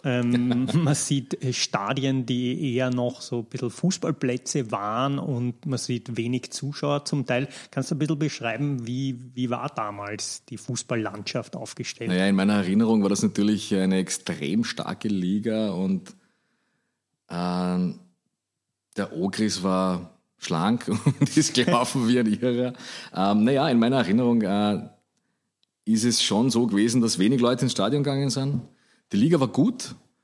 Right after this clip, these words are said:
Speaker 2: find ich, aber natürlich die Austria, das Stadion hat damals ja völlig anders ausgesehen. Ich bin auf der West gestanden, das war damals die Fantribüne, vis-à-vis die Osttribüne war keine Tribüne, das war ein Acker.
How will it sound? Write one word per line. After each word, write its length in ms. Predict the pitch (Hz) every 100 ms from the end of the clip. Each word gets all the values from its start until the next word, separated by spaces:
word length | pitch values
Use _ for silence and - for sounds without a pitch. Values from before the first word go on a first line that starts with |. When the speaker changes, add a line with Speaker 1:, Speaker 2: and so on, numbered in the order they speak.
| _
Speaker 2:
find 240 | - 117 110
ich, 400 | 185 180 - -
aber 720 | 85 104 117 117 117 107 71
natürlich 360 | 107 107 107 113
die 120 | 104
Austria, 320 | - 98 -
das 100 | 104
Stadion 340 | - 67 87 98
hat 140 | 95
damals 220 | 85 90
ja 60 | 92
völlig 320 | - 71 95
anders 300 | 71 95 95
ausgesehen. 500 | 95 92 - 98 95 - - - -
Ich 160 | 92 -
bin 120 | 101
auf 120 | 98
der 140 | 101
West 320 | 80 92 110 -
gestanden, 420 | - 107 113 110
das 160 | 92
war 80 | 98
damals 480 | 90 92 95 98 -
die 180 | - 98
Fantribüne, 920 | - 92 101 101 - 101 104 104 101
vis-à-vis 480 | 95 95 85 98 107
die 100 | 98
Osttribüne 960 | 85 98 - 92 95 101 101 101 85
war 240 | 76 78 95
keine 260 | 107 104
Tribüne, 540 | 98 101 85 98 107 98
das 200 | 92 85
war 440 | 85 90 90 - - _ _
ein 160 | 82 87
Acker. 560 | 78 98 - 117 117